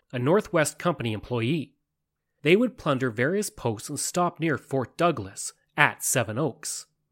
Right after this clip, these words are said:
Fort Douglas was a Hudson's Bay Company fort, and Robert Semple, the governor of the colony and the company's governor-in-chief in North America, came out with twenty-five soldiers to parley with the Métis.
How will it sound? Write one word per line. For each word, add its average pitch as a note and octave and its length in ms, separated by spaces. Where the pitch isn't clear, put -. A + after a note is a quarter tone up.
Fort B3+ 360
Douglas C3 400
was B2+ 100
a A#2 60
Hudson's F3 360
Bay C3+ 160
Company C3 380
fort, C#3+ 500
and A#2+ 160
Robert G3 320
Semple, - 540
the B2+ 80
governor E3 400
of D#3+ 100
the D#3+ 80
colony A#2+ 720
and A#2 100
the A2 60
company's C#3 420
governor-in-chief C#3 1040
in G#2+ 120
North A#2+ 240
America, C3 580
came G3 240
out F#3+ 120
with E3 180
twenty-five G#3+ 560
soldiers E3+ 520
to C3 120
parley D3+ 520
with G#2 160
the A2 80
Métis. A2 560